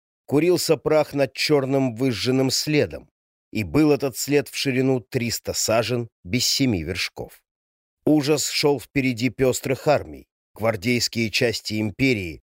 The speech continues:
в мокрых штанах бежали от огненного колеса. Градоначальники, не желая править руинами,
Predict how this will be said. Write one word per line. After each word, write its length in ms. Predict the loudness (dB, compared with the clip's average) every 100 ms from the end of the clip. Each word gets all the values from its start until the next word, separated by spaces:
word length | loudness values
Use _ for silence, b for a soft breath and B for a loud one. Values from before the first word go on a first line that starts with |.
| -16
в 160 | -2
мокрых 500 | 2 4 2 0 -4
штанах 460 | -4 -2 0 0 -2
бежали 540 | -4 -2 2 2 2
от 200 | 0 0
огненного 480 | -6 -6 -4 -2 -2
колеса. 600 | -4 -4 -2 -2 -4 -8 _ _ -6
Градоначальники, 1080 | -2 0 0 0 2 0 0 -6 -12 -18 -18 _ _
не 160 | -2 0
желая 440 | 2 4 4 2
править 480 | 2 0 0 -2 -4
руинами, 640 | -2 0 2 4 2 0